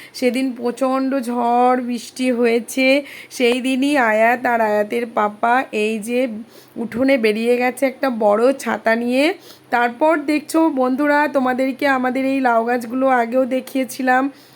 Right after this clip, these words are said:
তারপরে ওরা ওই লাউ গাছগুলো দেখছে, আহ, খুবই ওরা মজা করছে। আয়াতের মাথায় তো একটা বড় ছাতা ওর পাপা দিয়ে দিল। তারপরে বড় ছাতাটা যেমন বিদ্যাসাগর ছোটোবেলায় বড় ছাতা নিয়ে যেত, ঠিক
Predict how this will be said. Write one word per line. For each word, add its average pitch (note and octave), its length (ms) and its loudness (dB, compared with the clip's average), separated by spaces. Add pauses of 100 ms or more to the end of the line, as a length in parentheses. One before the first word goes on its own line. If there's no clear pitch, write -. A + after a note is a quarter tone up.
(180)
তারপরে A#3+ 340 0
ওরা C4+ 200 4
ওই C4+ 60 4
লাউ A#3+ 240 0
গাছগুলো A#3+ 460 0
দেখছে, A#3+ 760 0
আহ, A3+ 840 -2
খুবই D4+ 440 2
ওরা C#4+ 200 4
মজা B3+ 340 2
করছে। C4+ 500 -2 (280)
আয়াতের A#3 460 2
মাথায় A#3+ 400 0
তো C4+ 100 0
একটা C4+ 220 0
বড় G#3+ 460 2
ছাতা A3 460 -2
ওর B3+ 180 -2
পাপা A#3+ 300 0
দিয়ে A3+ 320 -2
দিল। B3+ 400 2 (340)
তারপরে A3+ 460 0
বড় A3+ 460 2
ছাতাটা A#3 500 -2
যেমন B3+ 300 0
বিদ্যাসাগর B3+ 1000 2 (260)
ছোটোবেলায় C4 640 2
বড় A#3 360 2
ছাতা A#3+ 380 0
নিয়ে C4+ 260 2
যেত, C4+ 460 4 (380)
ঠিক D#4+ 260 4